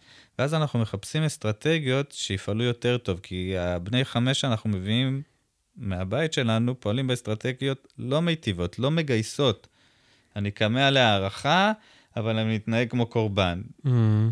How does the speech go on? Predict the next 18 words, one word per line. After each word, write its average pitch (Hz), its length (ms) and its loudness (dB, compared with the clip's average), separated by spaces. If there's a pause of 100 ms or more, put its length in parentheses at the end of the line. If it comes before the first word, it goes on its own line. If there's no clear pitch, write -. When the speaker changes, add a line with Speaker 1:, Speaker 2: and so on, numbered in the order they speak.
Speaker 1:
לא, 113 180 0
Speaker 2:
מהמם. 110 260 0
Speaker 1:
ו-, 113 160 2
ומסתגר 107 680 2
ופאסיב 104 440 -2
אגרסיב. 87 460 -4
זה 135 160 -6
לא 180 380 0
יביא 104 220 0
הערכה. 85 460 -2 (560)
אני 101 160 -2
כמה 120 440 4
לקשר 113 1120 2
ולאינטימיות, 104 1160 2
אבל 135 180 4
אני 117 320 4
כועס 143 340 2
עליה 147 240 6